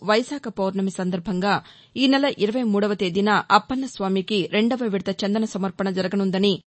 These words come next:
ఆలయ సహాయ కార్యనిర్వహణాధికారి ఆనంద్ కుమార్ తెలిపారు. ఈ మేరకు సింహగిరిపై చందనం అరగదీత కార్యక్రమం కొనసాగుతోందని పేర్కొన్నారు.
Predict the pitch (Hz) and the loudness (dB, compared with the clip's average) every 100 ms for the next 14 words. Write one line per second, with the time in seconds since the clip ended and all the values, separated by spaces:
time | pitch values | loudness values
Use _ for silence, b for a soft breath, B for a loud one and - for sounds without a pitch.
0 | _ - 226 269 269 214 196 226 214 202 | _ 6 8 8 2 -2 -4 -2 -4 -2
1 | 185 202 202 185 190 185 180 180 196 196 | -2 0 0 -2 -2 -2 -2 0 2 2
2 | - 196 214 208 - 185 180 190 185 196 | 2 2 4 2 0 -2 -2 -2 -2 0
3 | 196 190 - _ _ _ 277 285 285 302 | 2 0 -4 _ _ _ 2 6 6 4
4 | - 175 - 254 262 277 214 190 220 240 | 0 -2 -2 -2 0 0 0 0 0 0
5 | - 214 226 240 - 190 190 202 196 185 | 0 0 2 0 0 0 0 -2 -4 -4
6 | 185 190 196 190 190 190 202 196 196 190 | -4 -2 -2 -2 -2 -2 -2 -4 -2 -2
7 | 185 180 190 - 190 190 190 | -2 -2 -6 -4 -2 2 2